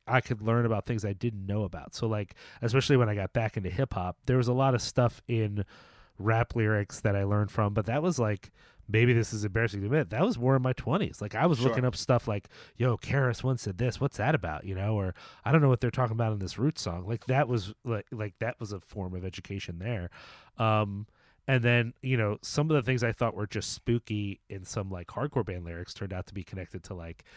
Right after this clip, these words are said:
Speaker 1: histories of things. You know, I eventually learned about the Process Church and stuff like that that I didn't know about at first. But, yeah, I, I, I don't know that it's the same as the relationship in this movie,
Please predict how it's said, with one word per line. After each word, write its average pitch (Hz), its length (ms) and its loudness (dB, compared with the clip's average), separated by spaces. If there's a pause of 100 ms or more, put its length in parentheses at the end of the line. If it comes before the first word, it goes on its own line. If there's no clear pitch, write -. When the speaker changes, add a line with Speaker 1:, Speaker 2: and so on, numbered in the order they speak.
(200)
Speaker 1:
histories 95 480 -4
of 90 100 -8
things. 87 280 -8
You 101 80 -2
know, 90 60 -4
I 90 40 -2
eventually 95 360 -6
learned 87 200 -4
about 85 200 -8
the 87 80 -8
Process 90 420 -6
Church - 420 -6
and 82 80 -12
stuff - 240 -10 (100)
like 98 220 -12
that 110 300 -2 (300)
that 117 120 6
I 113 40 8
didn't 104 160 2
know 95 140 2
about 85 260 -2
at 76 100 -10
first. - 360 -4
But, 87 220 -2 (380)
yeah, 156 500 6
I, 123 60 -6
I, 120 60 -6 (160)
I - 20 8
don't 151 260 8
know 135 200 10
that 127 120 6
it's - 240 0 (420)
the 120 140 2
same 135 420 6
as 120 120 4
the 113 100 0
relationship 110 500 0
in 107 60 -4
this 98 220 -8
movie, 117 360 0